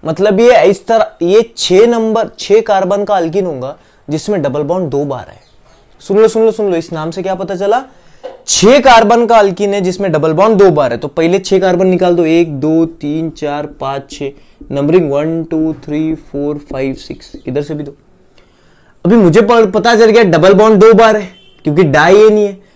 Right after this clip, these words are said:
अब वो डबल बॉन्ड दो बार कहां कहां पे, एक two number पे position पे और एक फ़ोर पे, तो टू पे और एक फ़ोर पे।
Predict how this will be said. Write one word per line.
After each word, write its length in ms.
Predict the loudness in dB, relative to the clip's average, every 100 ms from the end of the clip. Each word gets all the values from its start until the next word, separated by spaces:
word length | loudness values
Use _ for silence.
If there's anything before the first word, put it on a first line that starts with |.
| _
अब 120 | -2 4
वो 80 |
डबल 300 | 4 4 4
बॉन्ड 280 | 4 4 4
दो 180 | 4 4
बार 200 | 6 4
कहां 300 | 0 -2 0
कहां 200 | 2 2
पे, 240 | 4 4
एक 260 | 6 2 2
two 120 | 2
number 280 | 2 4 2
पे 100 | 2
position 440 | 2 0 0 -2 0
पे 60 |
और 160 | 2 2
एक 120 | -2
फ़ोर 280 | -2 0 0
पे, 220 | -6 -20 _ _ _ _ _ -10
तो 60 |
टू 260 | -4 2 2
पे 340 | 4 2 2 -12 -20 -20 -20 -20 -20 -16 -2
और 100 | 2
एक 220 | 2 2
फ़ोर 320 | -6 -4 -2
पे। 220 | -4 -12